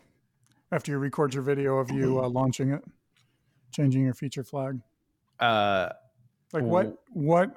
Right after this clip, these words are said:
Speaker 1: like, what are your marketing pla-, are you gonna concentrate just on marketing? Are you
Speaker 2: I think
Speaker 1: launching new
Speaker 2: before
Speaker 1: features?
Speaker 2: I, w-, like, really push the marketing stuff, I want, so there are a couple things I need to do. One, I need to <laughs> actually,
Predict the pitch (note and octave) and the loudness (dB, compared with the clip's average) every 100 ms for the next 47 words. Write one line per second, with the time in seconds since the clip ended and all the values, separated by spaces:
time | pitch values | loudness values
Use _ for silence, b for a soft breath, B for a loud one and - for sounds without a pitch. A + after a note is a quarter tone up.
0 | - F3 D3 D#3 D#3+ D#3 C#3 C3+ C#3+ D#3 | -4 -2 0 2 2 2 0 0 0 -2
1 | F3 E3 D3 C#3 C#3 D3 - E3+ E3 D3 | -4 -4 -6 -8 -8 -8 -6 -2 0 -2
2 | C3 - E3+ - D#3 F3+ E3 F3 - D#3+ | -2 -2 -2 -2 -6 -6 -4 -6 -6 -4
3 | D#3 D#3 E3+ D#3+ D#3 D3+ D#3+ C#3 C3 B2+ | -4 -6 -6 -6 -6 -6 -8 -8 -8 -8
4 | C3 C3 B2+ _ b b b b b - | -8 -10 -12 _ b b b b b 0
5 | C#3+ G3 D3 C#3+ C#3 B2+ C3+ E3 F#3 B2+ | 2 4 2 0 2 2 4 4 6 4
6 | A2+ G2 G2 - A#2+ A#2 G#2 G#2+ G#2+ F#2 | 2 2 0 -4 -4 -4 -4 -6 -4 -2
7 | G#2 G#2+ G#2+ G2+ A2 A2 - G2+ F2+ G2+ | 0 0 0 -2 -2 -2 -2 -2 -2 -2
8 | A2+ A#2 - B2+ C#3+ - - - G#2+ G#2 | -4 -4 0 0 0 -6 -10 -4 -2 -2
9 | - D3 C#3+ C#3 G3+ D#3+ A#2+ A2+ G2+ G2+ | 0 2 2 2 2 2 0 -2 -2 -6
10 | F#2+ E2+ F2 G2+ E3+ F#3+ F#3+ - _ _ | -8 -8 -4 0 2 2 -2 -8 _ _
11 | A#2 C3 C#3+ C3 A#2 G#2+ A2+ C#3+ D3+ A#2 | 0 0 0 0 2 2 0 0 0 0